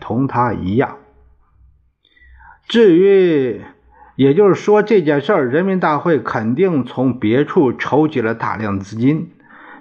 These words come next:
他们的海报随处可见，《工人日报》也刊登了新海报，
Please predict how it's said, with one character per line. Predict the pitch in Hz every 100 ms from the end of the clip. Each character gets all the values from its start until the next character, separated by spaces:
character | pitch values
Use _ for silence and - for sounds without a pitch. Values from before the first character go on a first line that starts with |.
| -
他 | 175
们 | 185
的 | 165
海 | 139 120 98
报 | 143 143 117
随 | - 127
处 | 135 143
可 | 101 95
见， | - 139 110 - _ _ _ _ _ _ _ _
《工 | 180 202 208
人 | 147 139 156
日 | 127 107
报》 | 135 120 87
也 | 110 104 90
刊 | - 156 156 143
登 | 135
了 | 135 101
新 | - - 170
海 | 156 - 92
报， | 113 - -